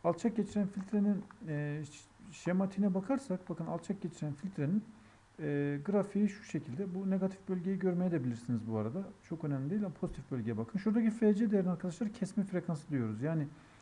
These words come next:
e, sizin sinyalinizi bakın şuraya kadar kesme frekansı kad-, kesme frekansına kadar aynen geçiriyor.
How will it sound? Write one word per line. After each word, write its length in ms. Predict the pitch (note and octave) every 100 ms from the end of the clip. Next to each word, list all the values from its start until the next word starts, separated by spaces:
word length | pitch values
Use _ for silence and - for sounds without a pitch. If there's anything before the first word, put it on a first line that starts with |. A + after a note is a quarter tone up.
| - - - -
e, 180 | C#3 C#3
sizin 360 | C3+ D3+ G#3 G3
sinyalinizi 760 | - G#3 A3 F3+ C#3+ B2 F#3+ B3 - - -
bakın 380 | F3 F3 E3 -
şuraya 400 | D3 - F3+ G#3
kadar 300 | F#3+ C#3+ E3+
kesme 280 | - D#3 G3
frekansı 460 | F#3+ E3 E3 D#3 -
kad-, 280 | E3+ C#3+ - -
kesme 340 | - C#3+ - F#3+
frekansına 640 | F3+ D#3 D#3 D3 F#3 F#3
kadar 240 | F3+ D#3+ D#3
aynen 400 | - F3+ G3+ F#3+
geçiriyor. 480 | F#3 F#3+ F#3+ G#3+ A#3